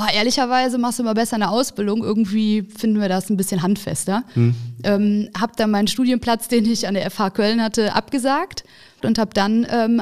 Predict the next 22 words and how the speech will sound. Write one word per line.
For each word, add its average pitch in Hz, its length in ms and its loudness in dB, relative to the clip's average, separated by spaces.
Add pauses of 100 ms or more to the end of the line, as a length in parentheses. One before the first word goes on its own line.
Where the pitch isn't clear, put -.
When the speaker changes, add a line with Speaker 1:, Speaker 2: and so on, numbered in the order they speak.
Speaker 1:
meine 214 220 0
Ausbildung 208 380 0
bei 196 160 0
der 190 340 0
Volksbank 185 420 -2
Bonn-Rhein-Sieg 185 480 0
angefangen, 175 640 0
ohne 262 260 2
dass 220 200 -4
ich - 80 -4
jetzt 208 160 -4
ganz 220 180 2
genau 208 240 0
wusste, 214 360 -2
ob - 140 -8
jetzt - 200 -6
Bankkauffrau 214 800 0
mein 190 220 0
Ding 226 120 2
ist 220 140 0
oder 170 160 -2
nicht. 220 320 0